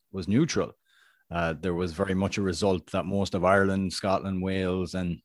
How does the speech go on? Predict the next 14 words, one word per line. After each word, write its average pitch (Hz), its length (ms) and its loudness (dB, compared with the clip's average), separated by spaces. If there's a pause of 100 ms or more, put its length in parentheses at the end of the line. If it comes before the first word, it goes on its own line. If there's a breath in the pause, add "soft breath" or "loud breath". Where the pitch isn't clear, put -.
(240)
probably 78 380 -8
a 82 60 -6
lot 82 180 0
of 76 100 -6
Europe, 85 360 -2
the 85 80 -4
rest 87 220 0
of - 40 -10
the 87 60 -4
world 90 360 2
really 87 220 6
wanted. 90 460 4 (640 loud breath)
And, 92 380 6
um, 101 420 4